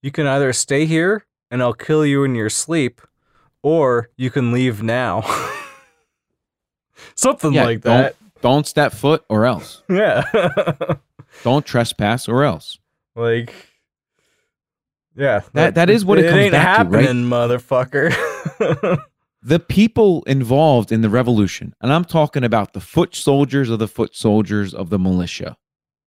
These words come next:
Speaker 2: spread throughout the colonies. The guys who you never know the names of who died in Valley Forge, which is less than ten miles from where I'm s-,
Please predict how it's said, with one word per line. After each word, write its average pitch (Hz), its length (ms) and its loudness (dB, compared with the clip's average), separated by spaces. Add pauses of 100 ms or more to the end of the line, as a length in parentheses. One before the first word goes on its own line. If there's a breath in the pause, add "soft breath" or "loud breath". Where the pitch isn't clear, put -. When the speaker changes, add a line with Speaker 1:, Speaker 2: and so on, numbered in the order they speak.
(160)
Speaker 2:
spread 127 520 0
throughout 120 360 0
the 110 80 -12
colonies. 85 680 -10 (1120)
The 120 140 0
guys 139 460 2
who 127 80 -4
you 123 220 0
never 165 340 0
know 147 200 2
the 139 100 0
names 123 380 0
of 120 300 0 (360)
who 131 140 2
died 127 420 2
in 110 160 0
Valley 110 320 0
Forge, 95 640 -2 (280)
which 117 180 -10
is 101 120 -2
less 117 220 2
than 110 140 0
ten 113 300 0
miles 95 380 -4
from 92 220 -6
where 92 180 -2
I'm 87 100 -4
s-, - 200 -12